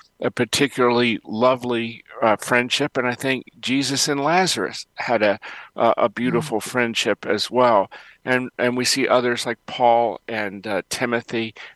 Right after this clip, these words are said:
Speaker 1: Mary and Elizabeth. Um, they're just, uh, the Bible is, uh, filled with these lovely friendships, and the common element, if you will,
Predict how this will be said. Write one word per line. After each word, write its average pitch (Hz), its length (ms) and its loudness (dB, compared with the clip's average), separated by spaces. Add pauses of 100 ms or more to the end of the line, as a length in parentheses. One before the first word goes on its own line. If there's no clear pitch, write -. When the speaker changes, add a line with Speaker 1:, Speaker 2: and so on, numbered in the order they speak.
Speaker 1:
Mary 113 440 4
and 101 120 -2
Elizabeth. 110 800 -2 (400)
Um, 110 460 2
they're 123 120 0
just, - 480 0
uh, 110 240 0
the 110 120 -10
Bible 120 520 0
is, 104 460 -4
uh, 101 180 0
filled 135 360 0
with 110 160 -2
these 110 280 -6
lovely 117 320 2
friendships, 110 580 -4 (420)
and 131 240 2
the 127 120 4 (100)
common 160 580 0 (140)
element, 131 540 0
if - 240 -6
you 113 160 -2
will, 101 420 0